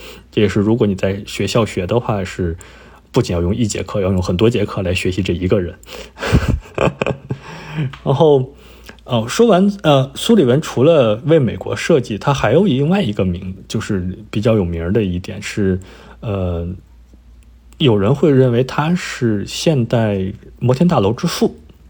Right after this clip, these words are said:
当然，这个摩-，现代摩天大楼的爹有很多了，他只是其中一个爹。<laughs> 然后，但是他，呃，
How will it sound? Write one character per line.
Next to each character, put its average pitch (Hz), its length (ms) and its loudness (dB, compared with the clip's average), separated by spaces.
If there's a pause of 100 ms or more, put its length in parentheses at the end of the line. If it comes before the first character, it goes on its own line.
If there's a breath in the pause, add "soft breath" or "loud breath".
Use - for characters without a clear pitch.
(720)
当 135 120 4
然， 151 80 2
这 139 100 2
个 92 340 0
摩-， 120 180 0
现 - 180 0
代 107 80 2
摩 98 100 -2
天 117 120 2
大 113 120 2
楼 101 140 2
的 92 60 4
爹 123 320 2
有 104 140 4
很 85 240 -4
多 107 280 2
了， 110 200 -2 (260 loud breath)
他 - 140 0
只 101 120 -4
是 92 120 -2
其 98 160 -2
中 139 160 4
一 123 60 6
个 104 120 2
爹。 90 280 -4 (380 loud breath)
<laughs> - 440 2
然 117 160 -2
后， 123 160 0 (340 loud breath)
但 180 120 4
是 151 100 2
他， 180 560 0 (340 loud breath)
呃， 101 640 2